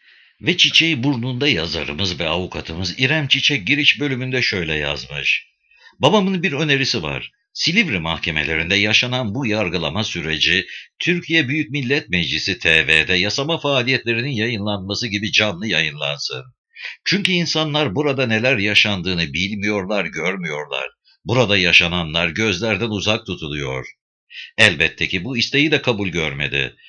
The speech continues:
Bu kitap ile babamın arzusunu yerine getirmiş sayacağım kendimi. Benzer hukuk cinayetlerini başkalarının da yaşamaması adına ailemin yaşadıklarını aktarmaya çalıştım.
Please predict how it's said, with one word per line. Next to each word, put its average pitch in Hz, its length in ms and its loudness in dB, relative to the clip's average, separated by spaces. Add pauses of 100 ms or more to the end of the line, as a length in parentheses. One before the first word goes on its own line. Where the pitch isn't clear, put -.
(140)
Bu 151 120 2
kitap 165 340 0
ile 147 220 2
babamın 131 360 0
arzusunu 117 540 -4
yerine 101 380 0
getirmiş 92 500 0
sayacağım 101 600 0
kendimi. 73 600 -2 (560)
Benzer 160 420 4
hukuk 135 300 -6
cinayetlerini 76 960 0
başkalarının 120 680 0
da 135 80 2
yaşamaması 92 760 0
adına 78 440 -2 (240)
ailemin 143 500 4
yaşadıklarını 131 800 0
aktarmaya 95 680 0
çalıştım. 73 560 -2